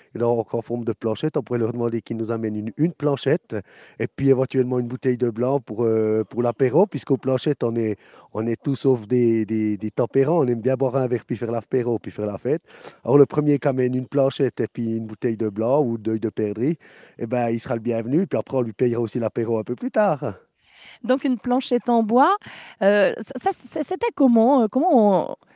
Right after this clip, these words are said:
Speaker 2: c'était défini ces, ces petits prix avec les planchettes ?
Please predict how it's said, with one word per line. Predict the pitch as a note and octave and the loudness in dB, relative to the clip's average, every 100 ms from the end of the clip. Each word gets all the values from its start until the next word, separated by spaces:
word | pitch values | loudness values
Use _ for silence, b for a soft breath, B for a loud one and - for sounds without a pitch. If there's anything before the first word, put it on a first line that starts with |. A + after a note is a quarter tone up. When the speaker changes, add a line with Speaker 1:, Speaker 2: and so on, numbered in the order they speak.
| b | b
Speaker 2:
c'était | b A3 A3 | b -4 0
défini | G3 A#3 - A#3+ A3+ G#3+ C4 | 2 0 0 0 2 2 2
ces, | - G#3 | 0 -2
ces | - G3+ | -2 -6
petits | - - G3+ | -6 -8 -10
prix | - A3 | -4 0
avec | G3+ F#3 - | 0 0 -2
les | F#3 | -4
planchettes ? | F#3 F#3 - G3 - F#3+ | -2 -2 0 -2 -2 -6